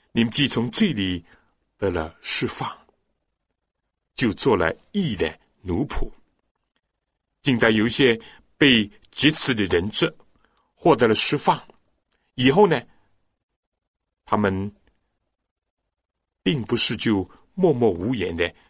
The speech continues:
去度完他们的一生，他们要到处去为真理做见证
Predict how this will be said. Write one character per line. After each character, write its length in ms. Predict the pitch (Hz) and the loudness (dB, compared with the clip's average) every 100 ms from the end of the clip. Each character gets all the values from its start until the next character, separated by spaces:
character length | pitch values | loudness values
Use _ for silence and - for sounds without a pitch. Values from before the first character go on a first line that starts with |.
| _ | _
去 300 | - 113 - - | -6 -4 -4 -4
度 200 | - - | -4 -2
完 200 | - - | -4 -10
他 140 | - - | -12 -14
们 80 | 85 | -14
的 60 | |
一 80 | 82 | -8
生， 280 | 82 - 80 - _ _ _ _ _ _ _ _ _ _ _ _ _ | -6 -6 -8 -16 _ _ _ _ _ _ _ _ _ _ _ _ _
他 120 | - | -4
们 80 | 101 | -2
要 60 | 104 | 0
到 260 | - 175 | 0 0
处 360 | 123 135 98 80 - _ _ | 0 -2 -2 -4 -14 _ _
去 180 | - 127 | -4 -2
为 180 | 104 92 | -2 -2
真 320 | - 202 185 | 0 0 0
理 240 | 107 78 - _ _ | -6 -8 -14 _ _
做 220 | - 127 | -4 -2
见 240 | - - 90 | -2 -4 -4
证 200 | 95 | -6